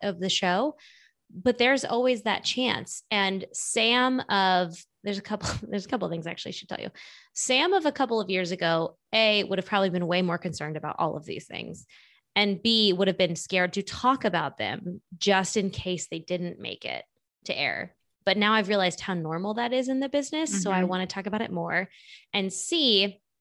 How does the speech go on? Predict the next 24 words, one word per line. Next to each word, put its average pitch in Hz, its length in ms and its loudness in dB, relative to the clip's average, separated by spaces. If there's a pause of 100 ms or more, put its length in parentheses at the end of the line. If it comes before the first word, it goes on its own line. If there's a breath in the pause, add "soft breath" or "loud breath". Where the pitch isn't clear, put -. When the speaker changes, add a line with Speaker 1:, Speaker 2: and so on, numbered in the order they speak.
(600)
Speaker 1:
they 202 480 4
recently 220 340 -2
told 208 220 -2
me 196 100 -2
they're 175 220 0
wanna, 185 260 -2 (160)
they 185 120 0
wanna 180 180 0
potentially 180 480 -2
pin 180 200 -2
me 175 140 0
for 170 160 -4
another 160 320 -2
episode 165 640 0 (300 soft breath)
that 185 120 4
would 175 160 0
maybe 214 360 2
be 185 240 -4
during 160 380 -6
the 160 80 -8
time 147 260 -6
of - 160 -10
my - 100 -4
wedding. - 420 -10